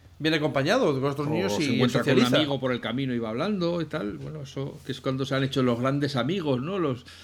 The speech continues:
Speaker 2: esos que veías a lo-, cuando éramos pequeños, a los niños con la cartera en la espalda y el brazo así pasado por encima del hombro que venían andando porque eran amigos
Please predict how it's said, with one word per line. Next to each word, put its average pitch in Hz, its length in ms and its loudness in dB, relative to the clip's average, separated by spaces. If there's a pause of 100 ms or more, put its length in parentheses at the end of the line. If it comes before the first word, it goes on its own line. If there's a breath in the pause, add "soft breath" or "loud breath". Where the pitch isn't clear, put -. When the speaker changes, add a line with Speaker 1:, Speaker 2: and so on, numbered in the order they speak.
(160 loud breath)
Speaker 2:
esos 135 280 -2
que 139 100 2
veías 139 320 2
a 135 80 2
lo-, 131 180 0 (200)
cuando 92 220 -6 (380)
éramos 104 320 -4
pequeños, 135 460 -4
a 104 80 0
los 101 120 0
niños 147 280 -2
con 113 160 -2
la 95 100 0
cartera 104 420 -2
en 147 80 -2
la 151 100 -2
espalda 185 480 -6 (220 loud breath)
y - 80 -4
el 117 100 2
brazo 127 260 0
así 117 160 -2
pasado 123 320 -2
por 123 100 -4
encima 117 320 -6
del 110 160 -2
hombro 127 300 -2
que 113 80 -4
venían 120 340 0
andando 123 400 -4
porque 113 220 -10
eran 113 180 -6
amigos 110 560 -8